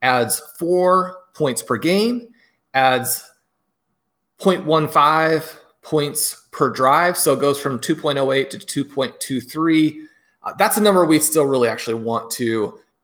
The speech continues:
increase this season in his second year. We've talked about Justin Herbert and how the range of outcomes tool actually loves him to become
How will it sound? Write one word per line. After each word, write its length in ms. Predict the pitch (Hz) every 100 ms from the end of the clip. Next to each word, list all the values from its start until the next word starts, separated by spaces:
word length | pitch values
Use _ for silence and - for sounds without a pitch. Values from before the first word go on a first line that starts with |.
| -
increase 800 | 117 - 123 107 - - - _ _
this 260 | 117 135 -
season 320 | 123 117 113
in 80 | 107
his 160 | 101
second 300 | - 165 127
year. 300 | 127 123 120 - - _ _ _ -
We've 120 | 143
talked 200 | 269 277
about 180 | 220 175
Justin 260 | 180 170
Herbert 380 | 156 170 151 151
and 100 | 143
how 300 | 127 - 143
the 100 | 131
range 220 | 123 143 123
of 60 |
outcomes 340 | 127 - 123 -
tool 280 | 143 127
actually 280 | 117 - 113
loves 380 | 110 131 151 -
him 400 | 139 123 101 107
to 120 | - 117
become 680 | 110 - 117 110 107 -